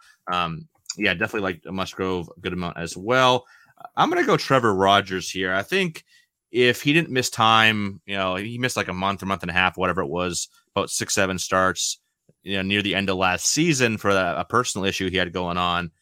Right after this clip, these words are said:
If he didn't miss that time, I bet you his A D P would probably be a good twenty spots higher than it is right now, 'cause he looked very, very good last year. Two sixty-four E R A in twenty-five starts, uh, had a one, what was that, one one five whip,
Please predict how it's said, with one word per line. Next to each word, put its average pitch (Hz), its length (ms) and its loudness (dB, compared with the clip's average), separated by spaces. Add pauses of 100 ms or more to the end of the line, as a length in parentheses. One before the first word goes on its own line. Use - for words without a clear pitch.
(300)
If 107 140 -4
he 185 100 -2
didn't 226 200 -4
miss 135 280 -2
that 107 320 0
time, 107 340 0
I 101 40 -4
bet 120 220 -2
you 98 80 -10
his 101 480 -8 (100)
A 107 120 -2
D 101 100 -6
P 98 100 -8
would 95 100 -4
probably 92 200 0
be 90 120 -2
a 87 40 -6
good 85 180 -6
twenty 90 320 -6
spots 95 320 0
higher 98 480 0 (300)
than 95 100 -6
it 87 80 -4
is 98 160 -2
right 90 120 -2
now, 95 220 0
'cause 95 140 -6
he 175 200 -2
looked 113 260 0
very, 98 400 -2
very 98 240 0
good 90 240 -6
last 95 340 0
year. 101 320 0 (320)
Two 151 140 2
sixty-four 113 500 -2
E 107 140 0
R 104 220 4
A 107 140 4
in 101 120 -2
twenty-five 90 580 -2
starts, - 720 0 (340)
uh, 87 120 -8
had 98 160 0
a 98 100 2
one, 104 480 -2
what 98 80 -4
was 92 160 -6
that, 82 140 -8
one 104 320 -2
one 101 160 -2
five 92 340 0
whip, 110 320 0